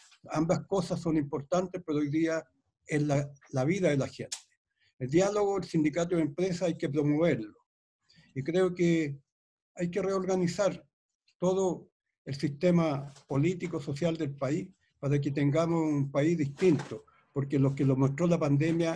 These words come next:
es vergonzoso para un país que ha crecido por tantos años y nos mostró la pobreza, la necesidad del hacinamiento y todo este trabajo informal que hay gente que tiene que salir a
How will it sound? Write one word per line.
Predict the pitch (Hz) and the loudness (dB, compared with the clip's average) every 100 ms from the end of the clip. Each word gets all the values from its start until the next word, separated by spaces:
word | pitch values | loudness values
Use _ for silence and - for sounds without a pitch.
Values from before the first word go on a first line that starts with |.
| 165 | -2
es | 135 | 0
vergonzoso | 139 127 131 139 185 180 160 | 0 -2 -4 -2 -2 -2 -4
para | 147 | -4
un | 143 143 | -2 -2
país | 151 | -2
que | - 139 | -2 -4
ha | |
crecido | 139 117 - 165 165 160 _ _ - | -4 -6 -4 -2 -2 -8 _ _ -10
por | 127 | -6
tantos | 165 165 170 139 | -2 -2 -2 -4
años | 151 175 180 180 _ _ _ - | -2 0 -2 -4 _ _ _ 0
y | |
nos | 135 131 | 2 4
mostró | 139 139 160 | 2 2 0
la | 147 139 | 0 0
pobreza, | 123 131 156 147 156 | -2 0 -2 -2 -4
la | 135 131 | -2 -2
necesidad | 127 - - 143 147 | -6 -10 -2 0 2
del | 143 | 0
hacinamiento | 139 131 120 127 156 165 - 175 - _ _ - - | -2 -4 -2 0 0 -2 -6 -12 -14 _ _ -20 -12
y | 143 139 | -8 -2
todo | 165 165 170 | 0 2 0
este | 139 - 135 | 0 -4 -4
trabajo | 139 139 160 160 139 | 2 4 4 2 -2
informal | 131 131 127 147 175 180 _ _ _ _ _ | 0 -2 0 0 0 -4 _ _ _ _ _
que | - | -2
hay | 131 | -2
gente | 135 160 156 143 143 | 0 0 0 -2 -4
que | 143 139 | -2 -2
tiene | 156 156 143 | -2 -2 -2
que | 143 | -4
salir | 143 135 160 | -4 0 0
a | 165 | 0